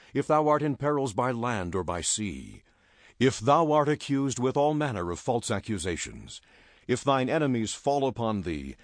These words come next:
if they tear thee from the society of thy father and mother and brethren and sisters,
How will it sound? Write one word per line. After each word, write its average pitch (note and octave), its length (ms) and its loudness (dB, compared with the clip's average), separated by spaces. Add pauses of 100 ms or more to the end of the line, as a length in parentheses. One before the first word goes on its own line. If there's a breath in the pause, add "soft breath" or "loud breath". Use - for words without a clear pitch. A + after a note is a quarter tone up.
(140 loud breath)
if B2+ 180 -4
they B2+ 140 0
tear E3 360 -2
thee A#2+ 140 0
from A#2+ 220 0
the A#2 80 0
society B2+ 600 -2
of G#2+ 100 -2
thy A2+ 120 2
father A#2 480 0
and F#2+ 160 -4
mother G#2 400 -2
and F2+ 200 -4
brethren A#2 380 -2
and G2 140 -4
sisters, - 580 -6